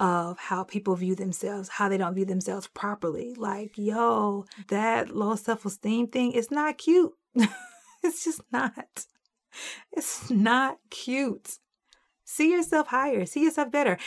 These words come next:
And I'm talking to me, fam. Like, yo, get it together. Seriously, though, self-love is so critical. It's necessary. And it's not selfish. It is not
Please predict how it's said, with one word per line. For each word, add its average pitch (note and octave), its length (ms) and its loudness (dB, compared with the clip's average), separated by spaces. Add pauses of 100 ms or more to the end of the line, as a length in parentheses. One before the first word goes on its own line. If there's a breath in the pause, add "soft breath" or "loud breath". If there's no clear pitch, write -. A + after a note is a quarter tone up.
(200 loud breath)
And A#3+ 100 4
I'm G4+ 80 6
talking G#4+ 360 0
to G3 120 6
me, A#3 260 4
fam. G3 480 4
Like, F#3+ 400 2 (120)
yo, A3+ 720 4 (100)
get B3 220 4
it G4 140 4
together. B3+ 760 0 (340)
Seriously, B3 540 4
though, G#3+ 240 -4 (220 loud breath)
self-love B3 1040 4 (140)
is - 160 4
so D4 240 2
critical. F3+ 580 0 (240 soft breath)
It's C4+ 200 4
necessary. G#3 720 0
And C#4 180 2
it's - 240 0
not A#3 580 6
selfish. A3 880 2 (600)
It D#4 180 6
is A#3+ 220 2
not G#3+ 720 4